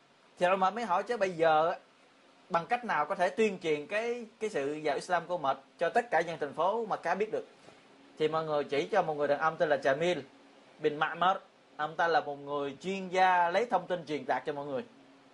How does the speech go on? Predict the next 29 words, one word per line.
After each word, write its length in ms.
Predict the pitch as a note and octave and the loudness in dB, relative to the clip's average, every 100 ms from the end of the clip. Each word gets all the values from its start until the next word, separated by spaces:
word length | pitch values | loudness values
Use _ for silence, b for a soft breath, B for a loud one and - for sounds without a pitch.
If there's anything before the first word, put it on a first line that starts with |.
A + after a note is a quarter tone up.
| - - - _ - B B B - - | -20 -20 -20 _ -20 B B B -20 -10
Thì, 340 | D#3+ D#3+ E3+ E3 | -2 0 2 2
à, 380 | E3 D#3+ D#3+ D#3 | 2 4 6 4
Umar 380 | F3 E3 D3+ | 2 4 2
mới 120 | F#3 F#3+ | 2 -4
kêu 180 | F#3 | -4
người 120 | E3+ D#3 | -2 0
đó, 260 | F3 F3+ - | 2 0 -4
kêu 120 | E3+ | -4
người 260 | D#3+ C#3+ C#3 | -4 -2 -2
đàn 100 | D#3+ | -2
ông 120 | D#3+ | -2
tên 120 | D#3+ | -4
Jamil 260 | D3 D3 D3+ | -4 -4 0
lại, 180 | C3+ | 0
nói, 440 | D3 E3+ E3+ D#3+ D#3 | 0 -4 -6 -6 -4
"Này 100 | C#3 | -4
Jamil, 340 | C3 C#3+ E3 C#3+ - - _ - - - _ - | -4 -2 0 -2 -8 -20 _ -20 -20 -20 _ 0
ta 80 | |
báo 160 | E3 A3+ | 4 2
cho 140 | B3 | 0
ngươi 140 | F3 F#3 | -6 -6
biết 140 | A3 | -6
một 160 | G#3+ - | -6 0
tin. 200 | F3+ E3 - _ _ _ _ _ _ _ _ _ | 0 0 -12 _ _ _ _ _ _ _ _ _
Ta 180 | F3+ F#3 | 4 4
đã 80 | F3+ | 4
vào 80 | D#3 | 0
Islam 360 | D3 D#3+ D3+ | -2 -2 -2
rồi." 120 | C3+ | -2